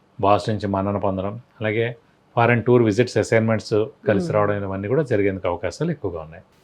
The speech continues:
Speaker 2: గురుగారు, మకర రాశి వాళ్ళు ఈ నెలలో ఏ పరిహారాలు పాటించాలో తెలియచేయండి.
Speaker 1: అంటే ప్రస్తుతం అష్టమ స్థానంలో కుజకేతువులు ఉన్నారు కాబట్టి
Speaker 2: మ్మ్.
Speaker 1: సుబ్రహ్మణ్య స్వామిని ఎక్కువగా ఆరాధిస్తే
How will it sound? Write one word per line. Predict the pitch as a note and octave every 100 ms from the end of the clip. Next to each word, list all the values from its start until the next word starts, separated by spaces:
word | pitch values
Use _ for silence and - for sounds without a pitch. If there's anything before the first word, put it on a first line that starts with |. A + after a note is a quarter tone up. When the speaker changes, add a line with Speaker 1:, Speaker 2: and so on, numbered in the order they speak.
| G3
Speaker 2:
గురుగారు, | G3+ G3+ G#3+
మకర | G3 E3+ G#3+ A3+
రాశి | A#3 G#3+ G3
వాళ్ళు | G3 F#3+ F#3 G3
ఈ | G3
నెలలో | G3 F3+ F3+ F3+
ఏ | F3+
పరిహారాలు | G3 G#3 G3+ G3 F#3+ F3+
పాటించాలో | F3+ F3 E3+ E3+ A3
తెలియచేయండి. | B3+ G3 D#3 - C#3+ C#3
Speaker 1:
అంటే | - _ _ -
ప్రస్తుతం | B2+ G2+ - B2+
అష్టమ | A#2 F#2+ - A2
స్థానంలో | G#2 A#2 G#2+ A2
కుజకేతువులు | - F#2+ G2+ - G2+ G#2 F#2+
ఉన్నారు | F#2 F#2
కాబట్టి | F2 E2+ E2+ F3
Speaker 2:
మ్మ్. | F3 D#3 D3 D3+ _ _ -
Speaker 1:
సుబ్రహ్మణ్య | - A2+ G2 A2 A#2
స్వామిని | A#2+ A2
ఎక్కువగా | F#2+ G2+ G2
ఆరాధిస్తే | F2+ F2 E2+